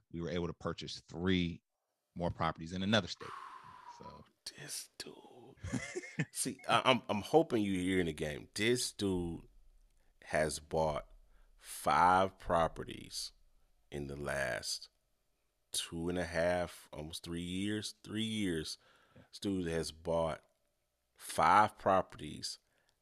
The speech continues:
Speaker 2: out of state.
Speaker 1: Yeah.
Speaker 2: Not even in Cali. He bought properties in, you said, I know you said North Carolina, right? You got two
Speaker 1: Yeah.
Speaker 2: out here, right?
Speaker 1: Yeah, two in Greensboro, North Carolina, and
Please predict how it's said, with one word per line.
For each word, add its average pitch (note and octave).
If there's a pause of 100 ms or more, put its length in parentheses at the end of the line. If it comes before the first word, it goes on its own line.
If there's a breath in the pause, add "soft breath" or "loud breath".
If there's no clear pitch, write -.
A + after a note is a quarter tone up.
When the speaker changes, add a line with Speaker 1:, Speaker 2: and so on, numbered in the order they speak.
(320)
Speaker 2:
out G#2+
of E2
state. - (340)
Speaker 1:
Yeah. - (600)
Speaker 2:
Not G#2+
even G#2
in G2
Cali. F2
He A2+
bought G2+
properties D2+
in, D2+ (480 soft breath)
you F2
said, D2+ (180)
I D#2+
know E2+
you F2
said E2
North E2
Carolina, D#2
right? D2+
You C#2+
got E2
two G#2+
Speaker 1:
Yeah. F2+
Speaker 2:
out D2
here, E2
right? D2+ (380)
Speaker 1:
Yeah, E2+
two C3+
in C3
Greensboro, A2
North G#2+
Carolina, F2+
and E2